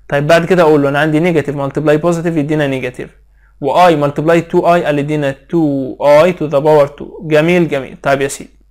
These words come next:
بعد كده أنا عندي ال I to the power two قال بنيجاتيف وان، يعني نشيل دي ونغير إشارة العدد مين؟ قال اللي جنبها.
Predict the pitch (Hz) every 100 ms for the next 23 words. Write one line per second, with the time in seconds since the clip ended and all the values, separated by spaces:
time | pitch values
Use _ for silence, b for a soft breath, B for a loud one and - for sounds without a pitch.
0 | _ b b b b 165 196 185 202 190
1 | 175 196 190 185 190 190 175 190 190 196
2 | 156 165 175 160 156 143 139 143 139 175
3 | 175 202 175 175 170 151 170 160 151 156
4 | 156 156 165 139 139 139 143 143 143